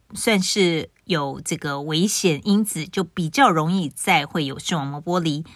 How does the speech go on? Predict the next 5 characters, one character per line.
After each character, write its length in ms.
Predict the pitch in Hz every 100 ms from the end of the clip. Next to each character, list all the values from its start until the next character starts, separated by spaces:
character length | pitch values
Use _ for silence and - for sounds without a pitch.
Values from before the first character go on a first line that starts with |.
| _ _ _ _ _ _ _ _ _ -
除 180 | - 339
此 540 | - - - 196 165
之 220 | - 240
外 340 | 254 277 277 190
呢， 400 | 165 165 160